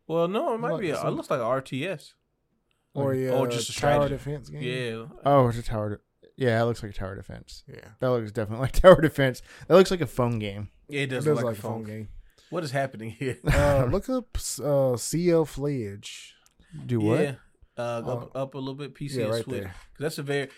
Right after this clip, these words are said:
Speaker 1: that's an interesting combination of platforms to be on, the P C
Speaker 2: P C
Speaker 1: and
Speaker 2: and
Speaker 1: the Switch.
Speaker 2: Switch.
Speaker 3: Yeah.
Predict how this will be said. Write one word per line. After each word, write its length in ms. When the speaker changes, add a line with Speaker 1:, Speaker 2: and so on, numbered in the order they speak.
Speaker 1:
that's 340
an 100
interesting 500
combination 680
of 140
platforms 480
to 80
be 220
on, 180
the 80
P 200
C 20
Speaker 2:
P 60
C 180
Speaker 1:
and 80
Speaker 2:
and 80
Speaker 1:
the 40
Switch. 420
Speaker 2:
Switch. 100
Speaker 3:
Yeah. 400